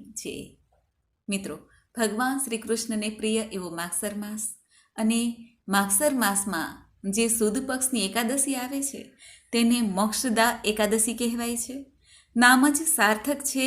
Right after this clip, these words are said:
કે મોક્ષ આપનારી છે. મોક્ષદા એકાદશીનો આશય છે મોહનો નાશ કરવાનો. શાસ્ત્ર અનુસાર માન્યતા એવી છે કે જે વ્યક્તિ મોક્ષદા એકાદશીનું વ્રત કરે છે, કથા સાંભળે છે, તેને મોક્ષની પ્રાપ્તિ થાય છે.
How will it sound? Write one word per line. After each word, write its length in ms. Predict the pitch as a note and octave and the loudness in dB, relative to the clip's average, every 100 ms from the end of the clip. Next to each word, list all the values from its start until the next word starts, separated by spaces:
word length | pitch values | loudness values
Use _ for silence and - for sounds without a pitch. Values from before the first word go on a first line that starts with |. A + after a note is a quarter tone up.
| C4 | 0
કે 120 | C4 | 2
મોક્ષ 340 | A3+ G3+ G3+ A3 | 2 2 0 -4
આપનારી 480 | G#3 A3+ A3 A3+ | -2 -2 -2 -2
છે. 220 | A3+ - B3 - _ _ _ _ _ | -4 -8 -10 -14 _ _ _ _ _
મોક્ષદા 460 | A3 C4 C4 B3+ D4 C#4+ | 0 2 2 2 0 2
એકાદશીનો 580 | A#3+ B3 A#3+ B3+ C4+ B3+ - | 0 0 2 2 2 -2 -2
આશય 460 | G#3 G#3+ A3+ B3+ B3 | -2 0 0 0 -2
છે 300 | A#3+ B3+ B3 B3 B3 | -4 -4 -4 -4 -4
મોહનો 400 | F#3+ G3+ A3 A#3 | -2 0 0 0
નાશ 360 | G3+ F#3 G3 | 0 0 -2
કરવાનો. 500 | - G#3 G#3 A3+ A#3 D4 - _ _ _ _ _ | -2 -4 -2 -4 -6 -8 -12 _ _ _ _ _
શાસ્ત્ર 440 | B3+ B3 C#4 C#4+ | 0 0 2 0
અનુસાર 460 | C#4 C4+ B3+ C4 C4 | 2 2 2 2 0
માન્યતા 500 | C4+ G#3+ G#3 A3 A3 | 0 -2 -2 -2 -2
એવી 260 | G#3+ A3 C#4+ | -4 -4 -6
છે 220 | - F#3+ | -8 -10
કે 180 | - F3+ | -14 -12
જે 260 | F3 G3+ G3 | -8 -6 -6
વ્યક્તિ 380 | F#3+ F#3+ - A#3+ C#4 - _ A3 | -6 -10 -8 -10 -10 -20 _ -2
મોક્ષદા 480 | A3+ A3+ G#3+ G#3+ G3+ - | 0 0 0 0 0 -6
એકાદશીનું 600 | G3 E3 F#3 F#3 F3+ E3 | -4 -4 -4 -4 -4 -6
વ્રત 240 | F3+ G3 | -4 -6
કરે 260 | G3 G#3+ A3+ | -4 -4 -2
છે, 160 | - A#3 | -4 -4
કથા 380 | A3+ E3 - A#3 | -6 -8 -8 -4
સાંભળે 480 | - B3 C4 C4 | -4 -2 -2 -2
છે, 200 | B3+ - - - - - _ | -4 -6 -12 -18 -20 -20 _
તેને 220 | A3+ A3 A3 | 0 2 2
મોક્ષની 560 | F#3+ F3+ - G3 G3 G3 | 0 -4 -6 -4 -4 -4
પ્રાપ્તિ 360 | F3 E3+ G#3+ | -6 -4 -6
થાય 300 | G#3+ A3 A3+ | -6 -8 -10
છે. 200 | A#3 - | -10 -12